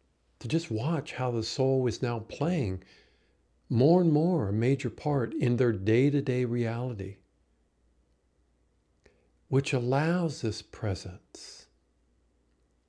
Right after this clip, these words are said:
to do what? It allows it to touch the heart of every human being.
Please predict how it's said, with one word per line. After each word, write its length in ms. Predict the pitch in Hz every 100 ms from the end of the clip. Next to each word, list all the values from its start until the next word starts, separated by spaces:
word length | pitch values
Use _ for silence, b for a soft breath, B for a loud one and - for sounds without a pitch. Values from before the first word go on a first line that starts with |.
| _
to 100 | 120
do 220 | 104 120
what? 540 | 101 117 123 98 - - _ _ _ _ _ _ _ _ _ _ _ _ _ _ _ _ _ _ _ _ _ _ _ _ _ _ _ _ _ _
It 80 | 117
allows 400 | 107 123 151 143
it 180 | 147 -
to 80 | 110
touch 520 | - - 143 - -
the 140 | 104
heart 360 | 98 139 151 104
of 140 | 95
every 220 | 113 123 110
human 420 | 113 104 92 90
being. 440 | 113 175 104 87